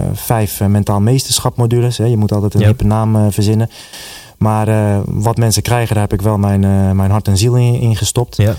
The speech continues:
Speaker 1: Vervolgens leren ze de echte Tibor kennen. Dus er gebeuren dagelijks twee dingen. Mensen klikken op unsubscribe. De mensen die de echte Tibor zien en denken: "Oeh, dat is niks voor mij."
Speaker 2: Ja.
Speaker 1: Dus dat is hartstikke goed. En de mensen die Tibor, de echte Tibor zien en denken: "Hey, wauw, dat, dit is, dit resoneert met mij."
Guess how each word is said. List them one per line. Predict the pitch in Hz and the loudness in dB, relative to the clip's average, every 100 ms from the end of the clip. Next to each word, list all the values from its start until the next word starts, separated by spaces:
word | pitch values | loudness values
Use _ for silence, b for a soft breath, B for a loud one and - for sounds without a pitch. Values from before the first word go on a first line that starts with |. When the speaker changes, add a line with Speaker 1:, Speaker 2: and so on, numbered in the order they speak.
| - | -4
Speaker 1:
Vervolgens | - 123 143 117 | 0 2 2 2
leren | 135 120 | 2 2
ze | 110 | 2
de | |
echte | 127 135 - | 2 0 0
Tibor | 156 151 147 | 0 2 2
kennen. | 143 151 180 | 2 2 2
Dus | 135 | 0
er | 123 127 | 0 0
gebeuren | 123 131 120 117 113 110 110 | 2 2 2 2 2 0 -2
dagelijks | 117 120 147 139 117 - | -2 0 0 0 -2 0
twee | 147 135 | 0 2
dingen. | 123 160 202 | 2 0 -2
Mensen | 135 135 120 | 0 2 2
klikken | 120 131 113 | 0 0 0
op | 110 | 0
unsubscribe. | 131 113 110 - 135 208 - | 0 0 -2 -2 -2 -2 -6
De | - | -2
mensen | 117 113 113 | 0 0 0
die | 113 | 0
de | |
echte | 117 113 | -2 -2
Tibor | - 127 107 | -2 0 2
zien | 104 117 110 | 2 2 2
en | |
denken: | 110 101 131 | 2 2 2
"Oeh, | 127 | 2
dat | 104 | 2
is | |
niks | 113 101 | 0 0
voor | 104 | 0
mij." | 101 135 - | 0 0 -2
Speaker 2:
Ja. | 113 104 - _ | 0 0 -2 _
Speaker 1:
Dus | - 110 | -4 0
dat | 120 | 0
is | |
hartstikke | 107 127 - 113 | 2 0 0 -2
goed. | 98 175 - - b b b b _ _ | 0 -2 -2 -20 b b b b _ _
En | - 135 135 131 | 0 4 4 4
de | 131 | 4
mensen | 147 139 131 | 2 2 0
die | 127 | 0
Tibor, | 160 135 | 0 2
de | 131 | 2
echte | 139 - | 0 -2
Tibor | - 139 127 | 0 2 2
zien | 123 | 2
en | 123 | 2
denken: | 120 117 | 2 2
"Hey, | 127 | 2
wauw, | 127 127 117 | 2 0 0
dat, | 120 110 | -2 -2
dit | 113 120 | -2 0
is, | 113 - | -2 -2
dit | 123 - | -2 0
resoneert | 120 107 123 143 131 | 0 2 2 2 2
met | 101 | 0
mij." | 98 113 | 0 -2